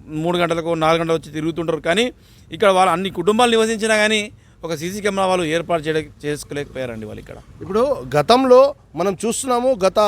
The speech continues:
Speaker 2: మూడు నెలల నుంచి ఇక్కడ సీసీ, ఆ, సీసీ, ఆ, లైట్స్ ఇక్కడ, స్ట్రీట్ లైట్స్ ఇక్కడ లేవండి. కానీ స్-, ఆకస్మికంగా ఇప్పుడు మనం లైట్స్ చూస్తున్నాం, ఇక్కడ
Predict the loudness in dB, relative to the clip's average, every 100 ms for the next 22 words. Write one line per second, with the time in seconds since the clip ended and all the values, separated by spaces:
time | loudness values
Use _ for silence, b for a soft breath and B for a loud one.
0 | 2 0 -2 -6 -2 2 4 4 4 4
1 | 0 -2 -4 -8 -4 0 0 0 -6 -10
2 | -12 B B 2 4 4 -2 -4 -2 -4
3 | -4 -4 -2 0 2 2 0 -8 -4 -2
4 | 2 0 0 -4 -4 -2 -4 -4 -8 -6
5 | -6 -6 -8 -10 -14 B B B 0 2
6 | 2 0 -4 -4 2 2 0 -6 2 2
7 | 4 2 2 0 0 2 0 0 4 2
8 | 2 -6 -6 0 0 0 2 0